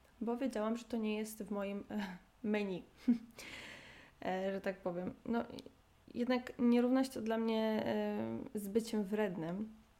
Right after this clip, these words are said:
i oleatorskim, bo zaczęłam też kierować się w relacjach z ludźmi bardzo dużą empatią, której kiedyś totalnie nie miałam, naprawdę. E, jakby zamiast mówić: "Daj mi spokój, spadaj",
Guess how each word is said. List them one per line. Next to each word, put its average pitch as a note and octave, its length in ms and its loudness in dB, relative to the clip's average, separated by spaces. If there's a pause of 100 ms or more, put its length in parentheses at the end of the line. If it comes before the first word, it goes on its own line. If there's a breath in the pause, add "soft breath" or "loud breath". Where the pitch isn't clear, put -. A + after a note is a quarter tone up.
i G#3 380 0
oleatorskim, G#3 880 -2
bo G#3 80 -2
zaczęłam G#3+ 380 -2
też G#3+ 160 -6
kierować A3 440 -2
się A3 140 -2
w G#3 40 -2
relacjach G#3+ 440 -4
z G3 80 -12
ludźmi G#3 400 0
bardzo G#3 440 -4
dużą G#3 320 -6
empatią, G#3+ 720 -2
której A3 280 -6
kiedyś A3+ 280 -4
totalnie G#3+ 420 -2
nie G#3 120 -4
miałam, G3+ 320 -2
naprawdę. G3+ 540 -2 (680 loud breath)
E, G3+ 460 -2 (840)
jakby A3+ 320 4
zamiast A#3+ 340 2
mówić: A#3+ 600 2
"Daj A#3 160 4
mi A3+ 100 6
spokój, A3 560 0
spadaj", G3+ 580 -2